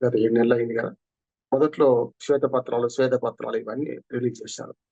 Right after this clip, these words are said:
చివరికి విద్యుత్ రంగంలో చాలా అవినీతి జరిగింది. విద్యుత్ కొనుగోళ్లలో, అట్లాగే విద్యుత్ ప్లాంట్ల నిర్మాణం, భద్రాద్రి, యాదాద్రి అని రెండు పెద్ద ఎత్తున ప్లాంట్ల నిర్మాణం, వే-, వందల మెగావాట్ల, వేల మెగావాట్ల,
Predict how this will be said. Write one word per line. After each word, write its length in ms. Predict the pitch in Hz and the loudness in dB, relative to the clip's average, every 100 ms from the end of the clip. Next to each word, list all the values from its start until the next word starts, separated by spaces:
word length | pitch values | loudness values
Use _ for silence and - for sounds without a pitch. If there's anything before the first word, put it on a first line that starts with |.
| _ _ _ _ - 151 | _ _ _ _ -4 0
చివరికి 180 | 160 127 | 0 -2
విద్యుత్ 340 | 123 160 170 | -2 -2 0
రంగంలో 420 | 151 139 131 131 147 | 2 4 2 2 0
చాలా 300 | 127 131 131 | 0 -2 -2
అవినీతి 260 | 123 127 | -4 -2
జరిగింది. 340 | 117 120 117 - | -4 -6 -8 -6
విద్యుత్ 320 | 127 135 139 | -4 -4 -2
కొనుగోళ్లలో, 640 | 113 127 135 135 165 196 _ _ _ _ - | 0 2 4 2 0 -4 _ _ _ _ -8
అట్లాగే 560 | 127 165 160 135 - - _ _ _ - | 0 2 4 2 0 -10 _ _ _ -2
విద్యుత్ 300 | 147 185 185 | 2 2 0
ప్లాంట్ల 360 | - 131 - | 0 0 0
నిర్మాణం, 380 | 120 117 113 113 _ - | -2 -2 -4 -6 _ -10
భద్రాద్రి, 540 | 120 131 131 131 160 | -2 2 2 0 2
యాదాద్రి 440 | 123 120 123 120 147 | 2 2 0 -2 -4
అని 100 | 165 | -2
రెండు 400 | 120 117 120 - - | -4 -6 -8 -10 -6
పెద్ద 140 | - | 4
ఎత్తున 280 | 139 135 113 | 4 4 -8
ప్లాంట్ల 420 | - - 120 120 | -10 -6 -4 -4
నిర్మాణం, 460 | 117 117 120 117 104 _ _ _ _ _ _ - 117 | -8 -2 -4 -4 -12 _ _ _ _ _ _ -8 -2
వే-, 340 | 117 123 110 | 2 2 2
వందల 300 | 123 135 127 | 2 2 2
మెగావాట్ల, 580 | 120 123 120 120 117 117 | 0 -2 -2 -2 -4 -4
వేల 240 | 117 135 | 2 2
మెగావాట్ల, 760 | 131 127 123 117 117 120 113 | 4 2 0 -4 -6 -6 -6